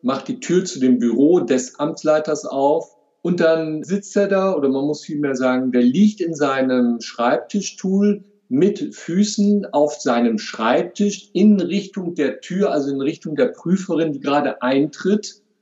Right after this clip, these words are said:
liegt also da drauf, hat in der linken Hand eine Tüte mit Sauerkirschen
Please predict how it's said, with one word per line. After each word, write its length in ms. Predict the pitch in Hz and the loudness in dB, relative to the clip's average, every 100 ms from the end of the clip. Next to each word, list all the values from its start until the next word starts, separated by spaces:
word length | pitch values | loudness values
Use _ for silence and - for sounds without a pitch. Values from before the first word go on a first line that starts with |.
| _ | _
liegt 280 | 120 175 - | -2 0 0
also 220 | 170 160 | 0 2
da 140 | 151 127 | 2 0
drauf, 640 | 104 110 131 190 208 _ _ | 0 0 2 2 -2 _ _
hat 360 | - 180 - 156 | -4 -4 -4 -8
in 140 | 156 151 | -6 -2
der 120 | 147 | 0
linken 640 | 139 170 214 202 196 170 | 2 4 2 2 -2 -4
Hand 520 | 131 147 185 202 - - | -2 0 0 -2 -4 -4
eine 340 | 147 147 139 | 0 2 0
Tüte 320 | - 208 175 | 2 0 2
mit 180 | 151 117 | 0 0
Sauerkirschen 1120 | 123 185 185 123 - 127 135 - 180 208 214 | 2 4 4 0 -2 0 0 -2 -2 0 -2